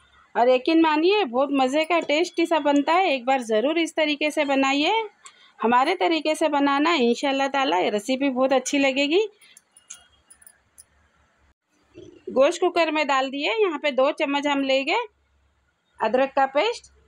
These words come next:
ये घर का पिसा हुआ है। इसकी recipe चाहिए तो हमारे channel पे upload है, आप जाइए इसे देखिए। हमने अदरक, लहसुन और हरी मिर्ची का पेस्ट किस तरीके से बनाए हुए हैं।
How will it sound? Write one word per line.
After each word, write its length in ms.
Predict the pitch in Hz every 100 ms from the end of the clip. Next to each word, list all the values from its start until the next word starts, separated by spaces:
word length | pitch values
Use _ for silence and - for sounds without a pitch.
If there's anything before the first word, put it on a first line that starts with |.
| _ _ - - - _ _ -
ये 100 | 240
घर 220 | 247 302
का 160 | 320 330
पिसा 300 | 311 294 294
हुआ 260 | 302 302
है। 180 | 320 427
इसकी 280 | 381 - 285
recipe 420 | 269 247 269 262 269
चाहिए 320 | 269 254 311
तो 200 | 453 427
हमारे 280 | 277 247 254
channel 400 | 262 220 240 247
पे 120 | 285
upload 380 | 247 240 254 262
है, 180 | 427 440
आप 120 | 214
जाइए 380 | 202 202 214 349 415
इसे 220 | 285 240
देखिए। 380 | 214 208 277 453
हमने 300 | 370 233 233
अदरक, 300 | 214 208 226
लहसुन 380 | 220 208 330 415 - - _ -
और 140 | 233
हरी 240 | 240 233 240
मिर्ची 300 | 226 202 240
का 140 | 311 403
पेस्ट 280 | 247 220 -
किस 160 | 185
तरीके 340 | 233 214 214 226
से 140 | 240
बनाए 400 | 226 220 214 233
हुए 180 | 247 277
हैं। 160 | 392